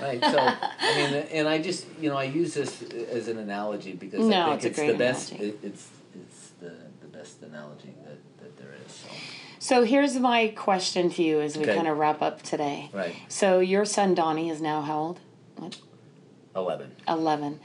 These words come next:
Speaker 2: So when Donnie, uh, finishes college, or let's say he turns eighteen, he decides not to go to college,
Speaker 1: Mm-hmm.
Speaker 2: and he wants to get into real estate,
Speaker 1: Mm-hmm.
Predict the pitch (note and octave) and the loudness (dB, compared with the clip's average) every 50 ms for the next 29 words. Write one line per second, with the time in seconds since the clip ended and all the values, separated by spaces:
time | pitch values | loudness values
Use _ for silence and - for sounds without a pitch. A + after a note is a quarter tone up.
0 | - - - - - - - G3+ F#3+ F#3+ F#3+ F#3 F#3 - E3 F#3 F#3 F#3+ F#3 F3+ | -20 -20 -20 -18 -14 -4 2 4 4 4 4 2 0 0 0 2 2 4 4 4
1 | F3+ F3+ F#3 F#3 F#3+ F#3+ G3 G3 G3 G3 F#3+ - - - - E3+ E3 E3+ - G1+ | 4 4 4 4 4 2 2 4 2 2 0 -2 -4 -6 -6 -6 -6 -6 -6 -8
2 | G1+ - - - - - - - F#3 F3+ F3 E3+ - - D#3+ D3+ - - - D#3 | -8 -10 -10 -12 -14 -8 -2 0 2 2 2 2 0 -2 -4 -6 -8 -4 -2 0
3 | D3 C#3+ D3 D#3 F3 - - - - F#3 F#3 F#3 F#3 F#3 F#3 F#3 - - G3+ F#3+ | 2 2 2 0 -4 -6 -4 2 4 6 6 6 6 4 2 2 0 2 2 4
4 | F#3+ F3+ F#3 F#3+ F#3 F#3 - G3 F#3+ F3+ F#3+ F#3 F3+ - F3+ F3+ F3+ F3+ F3 F3 | 4 4 2 2 0 0 0 0 0 0 2 0 0 0 2 2 2 2 2 0
5 | D#3+ - F3 E3+ E3 E3 E3 E3+ D#3+ - - - - D#3 D3 D3 D3 D3 - - | -2 -4 -2 -2 -2 -2 -2 -4 -4 -4 -6 -6 -6 -6 -6 -6 -6 -8 -8 -8
6 | - - - - - F#3+ F#3+ - - F#3+ - - - - E3+ E3 D#3+ F#3+ F#3+ F3 | -8 -10 -12 -14 -14 -14 -12 -12 -12 -12 -14 -10 -4 -2 0 2 4 4 4 6
7 | F3 F3 E3+ - - - F3 D#3+ D#3+ D#3 D3+ D3 D3 D3 C#3+ C#3+ C#3 - - - | 4 2 0 -4 -4 -2 -2 0 0 0 -2 0 0 0 0 -2 -4 -6 -6 -6
8 | - F#2+ - - - - - - - - F#3 - | -6 -6 -6 -8 -12 -18 -20 -18 -18 -16 -16 -16